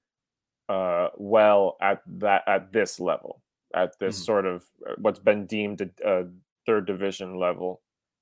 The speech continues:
Speaker 1: uh, and, and perhaps, you know, there, the argument is there that because he's been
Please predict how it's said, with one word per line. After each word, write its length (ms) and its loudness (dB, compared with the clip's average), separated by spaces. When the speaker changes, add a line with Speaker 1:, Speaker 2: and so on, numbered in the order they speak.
Speaker 1:
uh, 420 2
and, 300 0
and 260 -2
perhaps, 460 4
you 80 -8
know, 260 -4
there, 300 4
the 140 -2
argument 420 6
is 100 -2
there 180 6
that 120 4
because 320 0
he's 160 -8
been 320 -6